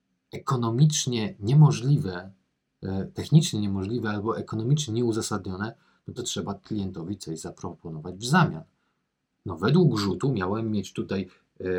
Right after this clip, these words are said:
wielkie okna, których wartość byłaby, no mówmy, jedno małe okienko to tysiąc złotych, e, wielkie okna sześć tysięcy.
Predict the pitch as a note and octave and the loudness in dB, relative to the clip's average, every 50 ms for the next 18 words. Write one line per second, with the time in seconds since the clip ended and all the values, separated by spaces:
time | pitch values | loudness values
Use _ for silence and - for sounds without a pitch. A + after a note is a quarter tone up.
0 | F2+ F#2 F2+ - - - G#2+ A#2+ C3 D3+ D3+ - A#2+ - - - A2 F#2 - - | 0 0 0 -2 -2 2 4 4 4 4 2 0 -2 0 0 -2 -2 -2 -2 -6
1 | - F#2 F#2+ G#2+ - - - A2 G2+ G#2+ G2+ F#2+ F#2 G#2 A2+ B2 B2 - A2+ F#2+ | -6 -4 -4 -4 -4 -4 -6 -4 -2 -2 -2 -2 -2 0 -2 -2 0 0 -2 -2
2 | F#2 F#2 F#2+ G#2 G#2 G#2 G2+ F#2 F#2 G2 G2+ G2 - _ _ _ _ _ _ _ | -2 -4 -4 -2 0 0 0 -2 -2 -4 -6 -8 -10 _ _ _ _ _ _ _
3 | - G2+ A2 A#2 A2+ - A#2 G#2+ G#2 G2 - - - G2+ G#2 A2+ A2+ A2+ A2+ G#2+ | -8 -6 -6 -6 -6 -6 -6 -4 -4 -6 -6 -10 -8 -4 -2 -2 -2 -2 -2 -2
4 | G#2+ G#2+ G#2 G2+ G2 F#2+ F2+ - - G#2 G2+ G2+ G2 - F#2+ - - - _ - | -2 0 0 -2 -2 -4 -6 -8 -6 -6 -6 -6 -8 -10 -14 -16 -16 -12 _ -4
5 | D3 D3 - C#3 C3 C3 B2 - B2+ B2+ B2+ B2+ B2+ - C3 B2+ B2+ B2 - _ | -4 -2 -2 -2 -4 -4 -4 -6 -4 -4 -4 -4 -2 0 0 0 0 0 -4 _
6 | _ _ _ _ - - G2+ G2+ G2 G2+ G2+ G2 G2 F#2+ F#2 F#2 F2+ F2 - _ | _ _ _ _ -10 -6 -4 -4 -4 -4 -4 -4 -6 -6 -6 -6 -8 -10 -12 _
7 | _ _ _ - A#2+ A#2 G#2+ - - F#2+ G2+ G#2+ - - G#2+ G#2 G2+ G2+ F#2+ F#2+ | _ _ _ 0 0 0 0 0 -4 -4 -4 -4 -6 -6 -4 -4 -2 -2 -4 -6
8 | _ _ _ _ _ _ _ - - - A2 G2 - - - - - - _ _ | _ _ _ _ _ _ _ -8 -2 -2 -2 -2 -4 -8 -12 -14 -14 -16 _ _
9 | - - - | -20 -20 -20